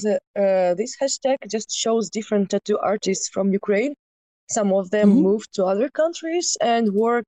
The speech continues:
Speaker 1: Some of them, uh, already for a lot of years. Some of them still stay in Ukraine. But, uh,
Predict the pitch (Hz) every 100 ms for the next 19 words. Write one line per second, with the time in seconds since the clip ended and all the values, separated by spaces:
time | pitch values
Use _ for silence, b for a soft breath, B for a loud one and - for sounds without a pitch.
0 | - 202 196 180 185 170 147 - 160 156
1 | 156 - _ - 175 175 170 165 - 160
2 | - 165 165 175 175 240 311 - - B
3 | B - 202 196 190 208 202 - 208 -
4 | 208 196 185 180 240 277 330 339 _ _
5 | - 196 196 - 180